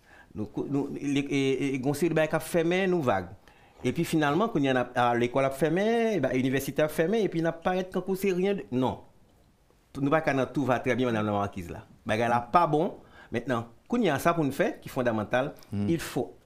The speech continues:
Speaker 1: un, que la question sécuritaire soit posée, soit résolue, et que tout le monde agit en grand monde, qu'on y a là. Pas gon-, pas gon question de, et,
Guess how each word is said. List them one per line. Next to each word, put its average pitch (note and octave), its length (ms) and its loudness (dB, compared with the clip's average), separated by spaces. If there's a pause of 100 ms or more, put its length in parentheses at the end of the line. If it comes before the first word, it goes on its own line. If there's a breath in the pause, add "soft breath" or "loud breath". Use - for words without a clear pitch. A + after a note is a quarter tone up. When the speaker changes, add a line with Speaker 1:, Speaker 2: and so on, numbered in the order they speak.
Speaker 1:
un, A#3 320 4 (1160)
que A#2+ 240 -6
la A2 120 0
question A#2+ 200 -4
sécuritaire G#2 640 -4
soit - 260 -8
posée, A2+ 300 -2
soit F#2+ 140 -4
résolue, F#2+ 460 -4 (380 loud breath)
et - 40 -2
que - 80 0
tout B3+ 180 -2
le C#4+ 60 -12
monde E3 160 0
agit A#2+ 240 0
en A2+ 80 0
grand G#2+ 180 0
monde, A2 260 0
qu'on F2+ 120 -4
y E2 60 -6
a E2 80 -8
là. D2+ 180 -14 (680 loud breath)
Pas E3 100 2
gon-, F3 300 0
pas E3+ 200 -2
gon F3 140 0
question D#3 360 -2
de, D3 320 0 (480 loud breath)
et, A#2+ 580 0